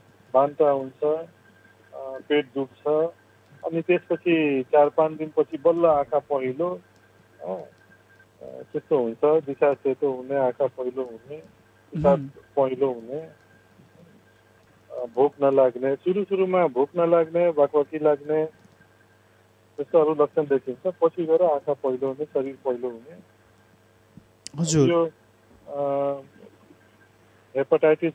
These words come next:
Speaker 1: भनिन्छ, यसका लिभरको इन्फेक्सनले गर्दा हुने हो।
Speaker 2: उहुँ। डाक्टर साहब, जस्तै यो लिभरको इन्फेक्सनले हुन्छ यहाँले भन्नुभयो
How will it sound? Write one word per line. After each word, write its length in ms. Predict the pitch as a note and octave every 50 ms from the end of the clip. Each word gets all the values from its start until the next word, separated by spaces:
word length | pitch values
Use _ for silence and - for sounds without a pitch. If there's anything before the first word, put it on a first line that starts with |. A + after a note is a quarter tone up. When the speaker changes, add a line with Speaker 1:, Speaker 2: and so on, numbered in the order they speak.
| - B2+
Speaker 1:
भनिन्छ, 360 | B2 B2 B2+ B2+ C3 - G3+ G#3+ G#3 G3+ F3 C#3 C3 - _ - C#3 C#3
यसका 340 | C3+ - - D3 C#3 C#3 C3
लिभरको 560 | B2+ - - C#3+ D3 D3 D3+ C#3+ - D3+ D3
इन्फेक्सनले 640 | C#3 C#3 C#3 - - C3+ - - D3+ C#3+ C#3+ C#3+
गर्दा 260 | C3 C3+ C3 B2 C3 C3
हुने 300 | A#2+ A2 A2 G#2+ G#2+ G#2
हो। 180 | G2+ B2 D3+ - _ _ _ _ _ _ _ _ _ _ -
Speaker 2:
उहुँ। 260 | D#3 D#3+ F3+ E3+ D3+
डाक्टर 480 | C#3 - - - - - - - A3+ A#3+
साहब, 140 | A#3 B3 B3
जस्तै 400 | A#3+ - - C4 B3+ A#3+ - - -
यो 180 | G3 F#3 G#3 A3
लिभरको 460 | G3+ F3+ G3 G3+ F3+ G#3 A3 G3+ G#3
इन्फेक्सनले 800 | G3 F3+ - - F3+ - - F#3+ F#3 F3+ F3+ F3+ F#3 F#3 F3+ -
हुन्छ 360 | - C#3 C3 D3+ E3 D#3 -
यहाँले 280 | F3 E3+ E3 D#3+ D#3+ D#3
भन्नुभयो 640 | C#3+ C3 C3 C#3 C#3 C#3 B2+ B2+ C3+ C#3 D3 D#3